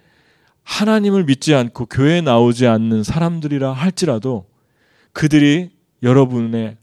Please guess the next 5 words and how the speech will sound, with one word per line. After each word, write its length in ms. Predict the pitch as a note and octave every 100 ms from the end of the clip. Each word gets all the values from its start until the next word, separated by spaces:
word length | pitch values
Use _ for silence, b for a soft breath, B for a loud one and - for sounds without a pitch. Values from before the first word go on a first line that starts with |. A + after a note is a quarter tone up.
| _
앞길에 680 | A2+ A#2 - F3 A#2+ G2 _ _ _ _ _ -
어떻게 480 | A#2+ C3 F3 - D#3+
하나님께서 600 | C#3+ E3 D3+ C#3 B2+ B2
그들을 720 | - B2+ C3 C3 B2+ B2 A#2+
통해서, 600 | - E3+ C#3+ A#2+ C3+ F3